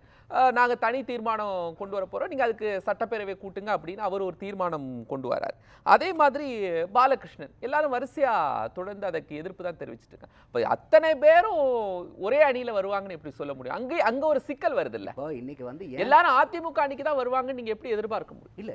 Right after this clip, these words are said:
Speaker 2: இன்னைக்கு தேர்தலை பொறுத்த வரைக்கும் வெற்றி மட்டும்தான் இலக்குன்னு போயிடுச்சு. இன்னைக்கு வந்து எல்லா அரசியல் கட்சி தலைவர்களுமே பேசுறது என்ன? கொள்கை வேற, தேர்தல்
Speaker 1: இல்ல, அந்த
Speaker 2: கூட்டணிங்கிறது வேற.
Speaker 1: வெற்றி, அந்த வெற்றி எல்லாருக்கும் இருக்கணும்.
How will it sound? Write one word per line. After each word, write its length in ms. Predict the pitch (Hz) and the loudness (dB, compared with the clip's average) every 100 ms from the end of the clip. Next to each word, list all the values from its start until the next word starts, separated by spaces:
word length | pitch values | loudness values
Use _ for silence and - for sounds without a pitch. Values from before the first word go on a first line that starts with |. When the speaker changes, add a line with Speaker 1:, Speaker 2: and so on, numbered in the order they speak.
| - | -14
Speaker 2:
இன்னைக்கு 580 | 120 196 226 - 220 151 | -16 -14 -16 -16 -18 -14
தேர்தலை 460 | 160 208 247 226 196 185 | -8 -2 -2 -2 -8 -10
பொறுத்த 280 | 175 165 | -12 -10
வரைக்கும் 340 | 165 151 226 156 | -10 -10 -12 -10
வெற்றி 420 | 139 170 - 247 | -10 -10 -10 -10
மட்டும்தான் 600 | 185 160 - 240 220 233 | -8 -12 -8 -6 -6 -6
இலக்குன்னு 420 | 175 185 190 196 | -4 -4 -4 -6
போயிடுச்சு. 320 | 180 175 - - _ _ _ _ | -6 -8 -12 -20 _ _ _ _
இன்னைக்கு 300 | - 160 190 | -12 -6 -6
வந்து 180 | 175 220 | -4 -2
எல்லா 260 | 165 180 220 | -2 0 2
அரசியல் 360 | 196 - 254 | 2 0 -4
கட்சி 220 | 208 208 208 | -6 -10 -8
தலைவர்களுமே 560 | 196 196 185 185 190 196 | -6 -4 -4 -6 -10 -6
பேசுறது 300 | 190 196 180 | -6 -6 -6
என்ன? 200 | 175 180 180 _ _ - | -6 -6 -8 _ _ -2
கொள்கை 380 | 196 240 247 214 | 0 4 6 6
வேற, 260 | 180 180 220 277 - _ - | 4 2 0 -2 -12 _ 0
தேர்தல் 360 | 208 240 233 214 | 4 6 4 2
Speaker 1:
இல்ல, 240 | 220 247 - | -2 2 2
அந்த 100 | 226 | 4
Speaker 2:
கூட்டணிங்கிறது 360 | 226 220 202 | 2 2 2
வேற. 220 | 175 170 175 | 0 2 4
Speaker 1:
வெற்றி, 340 | 180 320 294 | 2 2 -4
அந்த 200 | - 151 | -6 -6
வெற்றி 520 | 160 180 - 320 185 208 | -6 -8 -8 -6 -6 -6
எல்லாருக்கும் 600 | 139 202 269 320 - 247 | -6 6 10 10 6 -6
இருக்கணும். 320 | - 151 110 | -6 -8 -10